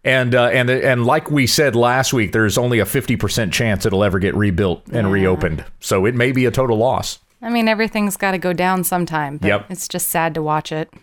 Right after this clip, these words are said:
Speaker 1: Yeah, so how should Christians think of something like that, especially considering it's Catholic?
Speaker 2: Mm-hmm.
Speaker 1: But that's talked about in the chapter. So, yeah, yeah,
Speaker 2: Yay!
Speaker 1: you'd have to, uh, get the book to find out. Uh, number, <laughs> number thirteen,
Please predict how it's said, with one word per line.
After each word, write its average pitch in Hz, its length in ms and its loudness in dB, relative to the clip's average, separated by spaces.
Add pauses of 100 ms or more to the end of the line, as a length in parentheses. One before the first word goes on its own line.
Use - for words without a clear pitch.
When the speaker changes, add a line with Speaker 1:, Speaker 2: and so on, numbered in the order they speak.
(340)
Speaker 1:
Yeah, 160 180 4
so 143 220 2
how 175 200 2
should 196 280 0
Christians 131 400 0
think 107 160 -2
of 78 80 -4
something 95 280 0
like 80 200 0
that, 85 200 0
especially 104 640 -2 (760)
considering 123 420 0
it's 101 140 0
Catholic? 156 600 0 (240)
Speaker 2:
Mm-hmm. 208 360 2
Speaker 1:
But 123 100 0
that's 123 220 0
talked 170 240 0
about 165 200 2
in 180 60 2
the 180 80 0
chapter. 240 420 -2
So, - 220 0
yeah, 104 320 2
yeah, - 180 2
Speaker 2:
Yay! 392 280 -4
Speaker 1:
you'd 104 160 0
have 110 260 0
to, 113 240 0
uh, 95 120 4
get 123 180 -2
the 110 60 -4
book 165 200 -2
to 95 60 -16
find 82 220 -2
out. - 160 -4 (540)
Uh, 123 220 2
number, 147 240 2 (160)
<laughs> 202 160 -4
number 165 260 2
thirteen, 160 600 0